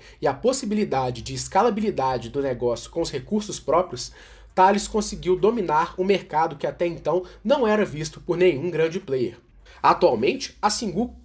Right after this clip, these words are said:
já transformou a vida de milhares de mulheres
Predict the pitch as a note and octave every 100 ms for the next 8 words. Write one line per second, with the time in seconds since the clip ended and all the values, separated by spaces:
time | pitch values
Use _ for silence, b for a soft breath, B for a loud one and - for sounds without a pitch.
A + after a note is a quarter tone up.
0 | - - A3 A3 G#3+ A#3+ E3+ D#3+ F3 D3
1 | D#3 F3+ F3+ G3 G#3+ G3+ C3+ C#3+ C#3+ C#3+
2 | F3+ C#3+ A2+ A#2 A#2+